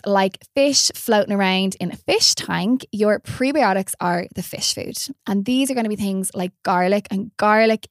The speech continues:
is an amazing supplement for thrush.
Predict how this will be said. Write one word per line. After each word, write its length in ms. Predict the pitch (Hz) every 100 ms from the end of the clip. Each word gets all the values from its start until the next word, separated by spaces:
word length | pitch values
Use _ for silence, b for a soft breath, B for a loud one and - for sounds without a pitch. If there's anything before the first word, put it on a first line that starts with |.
| -
is 400 | 196 185 180 - 196
an 140 | 196
amazing 800 | 190 196 196 208 240 254 226 190
supplement 460 | - 175 - 175 175
for 480 | - 180 170 170 -
thrush. 280 | - 175 190